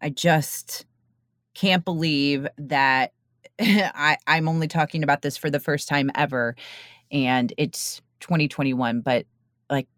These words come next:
like I said, you gotta start somewhere. So this is just so fantastic. All right. I know that there are ways that people can help,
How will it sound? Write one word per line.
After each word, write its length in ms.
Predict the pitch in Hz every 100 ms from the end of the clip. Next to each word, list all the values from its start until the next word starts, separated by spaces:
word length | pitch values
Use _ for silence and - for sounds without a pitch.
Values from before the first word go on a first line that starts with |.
| _ -
like 160 | 131 -
I 40 |
said, 240 | - 190
you 60 | 147
gotta 160 | 143 143
start 280 | - 151
somewhere. 420 | - 180 156 123 135
So 200 | - 147
this 240 | 165 165
is 180 | 175 147
just 400 | - 147 - -
so 360 | - - - 151
fantastic. 840 | - 139 131 123 117 - 95 - - - - - - - _ -
All 160 | 226
right. 460 | 214 139 - - - -
I 200 | 175 190
know 800 | 185 185 190 196 208 220 240 254 -
that 880 | 160 170 160 156 151 - - - - _ _ _ _ _
there 440 | - 151 180 170 165
are 160 | 160 156
ways 560 | 156 160 165 175 160
that 340 | 156 165 147 - _
people 720 | - 170 180 175 175 170 170 - _ _
can 140 | 226
help, 380 | 202 175 190 254